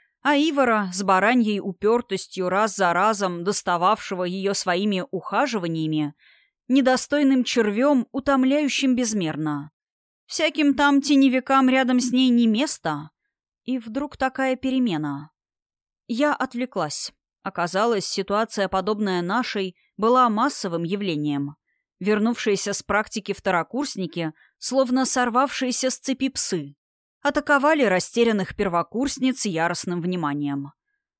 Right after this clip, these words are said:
А вот парни с нашего курса все еще хлопали глазами,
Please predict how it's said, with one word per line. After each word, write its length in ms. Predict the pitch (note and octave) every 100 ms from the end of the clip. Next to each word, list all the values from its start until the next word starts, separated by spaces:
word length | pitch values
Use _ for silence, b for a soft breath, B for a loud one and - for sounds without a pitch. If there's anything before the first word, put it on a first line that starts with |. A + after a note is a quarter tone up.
| _
А 120 | C#4+
вот 240 | D4 D#4+ -
парни 360 | D4+ D#4+ D4+
с 100 | D4
нашего 440 | C4+ D4 - D4+ D4
курса 420 | D4 D4+ - D4
все 220 | - C#4
еще 240 | C#4 - C#4+
хлопали 420 | C4+ C4 C#4+ C#4
глазами, 680 | A#3+ A#3 F#3+ A3+ D4+ F3